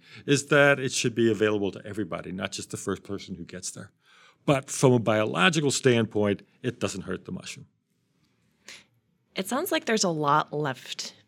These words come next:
Speaker 2: to learn about mushrooms and fungi, and there's so many mysteries left about them. What are you most interested to find out?
Speaker 1: Yeah.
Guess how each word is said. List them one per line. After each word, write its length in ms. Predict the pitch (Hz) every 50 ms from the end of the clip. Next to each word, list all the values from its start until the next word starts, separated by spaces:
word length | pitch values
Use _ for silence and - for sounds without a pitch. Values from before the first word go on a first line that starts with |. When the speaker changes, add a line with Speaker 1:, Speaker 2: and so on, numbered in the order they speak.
| _ _ -
Speaker 2:
to 100 | - - 151
learn 580 | 160 156 135 131 143 139 - - 147 147 135 _ _ _ _ -
about 280 | 160 151 147 139 -
mushrooms 480 | 131 139 139 - - 147 135 135 135 -
and 140 | 139 139 139
fungi, 400 | - 139 135 135 147 139 120 120
and 480 | 117 123 127 131 127 120 120 123 110 - - -
there's 240 | 151 147 143 139
so 360 | - - - - - 165 156 156
many 420 | 156 151 151 151 143 143 139 139
mysteries 920 | 139 143 139 139 143 - - - - 143 143 143 143 147 143 147 - - - _ _ _ _ -
left 300 | 156 143 - 135 - -
about 280 | 156 147 127 - - -
them. 380 | - 139 135 131 127 127 - -
What 160 | 170 170 175
are 100 | 180 190
you 180 | 202 190 190 190
most 340 | 180 156 151 160 - - -
interested 680 | 165 160 156 - 165 - - - 160 151 147 135 - -
to 80 | - -
find 240 | - - 147 151 156
out? 180 | 147 151 143 -
Speaker 1:
Yeah. 160 | 113 107